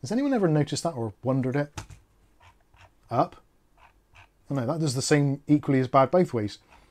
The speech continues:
I've got an M S I mouse and the mouse wheel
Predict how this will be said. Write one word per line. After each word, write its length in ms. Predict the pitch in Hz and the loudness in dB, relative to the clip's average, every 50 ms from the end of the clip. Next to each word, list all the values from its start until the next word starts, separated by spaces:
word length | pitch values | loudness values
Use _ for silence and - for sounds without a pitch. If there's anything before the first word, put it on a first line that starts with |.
| _ _ _ _ - _ _ _ _ _ _ - - _ _ _ _ _ _ _ _ _ - - _ _ _ _ _ - _ _ _ _ - - - | _ _ _ _ -20 _ _ _ _ _ _ -20 -20 _ _ _ _ _ _ _ _ _ -20 -20 _ _ _ _ _ -20 _ _ _ _ -12 -6 -4
I've 80 | 147 147 | -2 -2
got 100 | 226 196 | 0 0
an 80 | 214 | 0
M 80 | 220 208 | 0 0
S 160 | 185 - - | -2 -2 0
I 80 | 185 175 | 0 2
mouse 280 | 180 196 139 - - 123 | 2 0 0 -2 -4 -4
and 60 | 123 | -4
the 60 | 131 | -2
mouse 260 | 175 220 208 - - 127 | -2 -2 -4 -4 -4 -4
wheel 260 | 110 101 104 107 | -2 -2 -4 -6